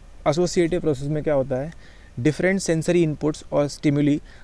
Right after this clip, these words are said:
are linked with appropriate responses। As the practice increases, errors decrease, performance improves and time taken is also reduced। तो जब पहले दिन हो, गई होगी ये, तो इसने कितने, सिर्फ चार step सीखे होंगे, लेकिन दस दिन बाद जाने के बाद क्या होगा,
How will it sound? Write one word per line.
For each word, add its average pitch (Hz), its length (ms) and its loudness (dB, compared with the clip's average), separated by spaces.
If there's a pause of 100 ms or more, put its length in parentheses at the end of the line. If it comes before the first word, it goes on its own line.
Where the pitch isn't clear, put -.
(200)
are 139 160 2
linked 160 320 2
with 151 420 0
appropriate 165 600 0
responses। 127 600 -4 (560)
As 139 220 2
the 143 120 2
practice 139 380 0
increases, 151 680 0 (200)
errors 151 400 2
decrease, 135 480 0 (400)
performance 160 520 0
improves 147 480 0
and 139 180 -6
time 156 260 0
taken 156 260 -2
is 151 100 0
also 139 160 0
reduced। 117 380 0 (360)
तो 135 60 -4
जब 156 140 0
पहले 151 260 -2
दिन 180 140 2
हो, 160 240 -2
गई 139 200 0
होगी 127 280 2
ये, 147 180 0 (380)
तो 143 60 0
इसने 156 220 -4
कितने, 151 280 -4
सिर्फ - 280 -10
चार 143 220 2
step 127 220 -2
सीखे 123 280 -4
होंगे, 104 280 -6 (440)
लेकिन 139 480 0
दस 147 140 2
दिन 165 240 -2
बाद 165 140 0
जाने 131 280 -2
के 127 80 0
बाद 120 260 -2
क्या 151 100 -2
होगा, 139 340 -2